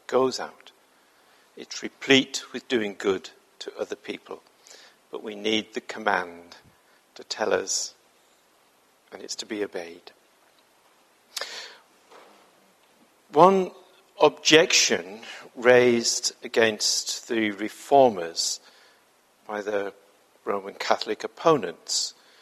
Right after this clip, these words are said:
was this. If you are saved by faith alone, by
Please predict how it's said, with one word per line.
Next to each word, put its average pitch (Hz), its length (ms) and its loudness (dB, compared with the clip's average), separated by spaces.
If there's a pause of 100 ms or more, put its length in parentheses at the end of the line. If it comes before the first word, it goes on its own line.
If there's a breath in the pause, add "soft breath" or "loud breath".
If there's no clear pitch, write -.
(320 soft breath)
was 131 180 -2
this. - 500 0 (1400 soft breath)
If - 560 2 (320)
you 147 500 4 (120)
are 131 260 6
saved 120 840 4
by 101 380 8 (140)
faith - 720 2 (140)
alone, 110 640 6 (680 loud breath)
by 92 220 -4